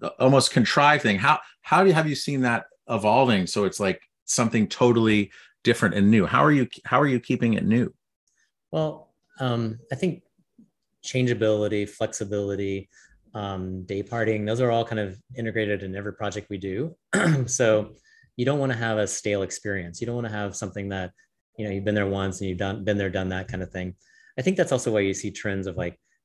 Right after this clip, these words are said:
Speaker 1: these pop-ups and immersive experiences and all, all this stuff that's, you know, obviously very relevant today. Um, but I think it's really about diversity of experiences, getting people to come back. Um,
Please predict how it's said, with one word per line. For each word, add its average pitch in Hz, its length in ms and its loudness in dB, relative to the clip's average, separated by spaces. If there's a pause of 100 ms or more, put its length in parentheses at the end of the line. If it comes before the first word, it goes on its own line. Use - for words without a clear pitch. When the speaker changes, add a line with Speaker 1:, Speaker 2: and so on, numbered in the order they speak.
Speaker 1:
these 92 280 -10
pop-ups 101 600 -4
and 90 240 -6
immersive 107 360 -4
experiences 101 840 -4
and 104 100 -4
all, 104 300 -6
all 107 120 -4
this 101 140 -6
stuff 104 120 -8
that's, - 220 -10
you 180 80 0
know, 104 240 -2 (100)
obviously 104 380 -8
very 98 220 0
relevant 101 400 0
today. 95 320 -6 (500)
Um, 98 500 -4 (200)
but 113 80 0
I 117 60 2
think 143 180 -2
it's 127 140 -6
really 120 220 2
about 104 420 -2 (240)
diversity 101 800 -6 (240)
of 98 100 -12
experiences, 98 800 -8 (100)
getting 110 240 -2
people 123 220 -4
to 101 60 -2
come 101 220 -4
back. 92 420 -4 (560)
Um, 98 560 0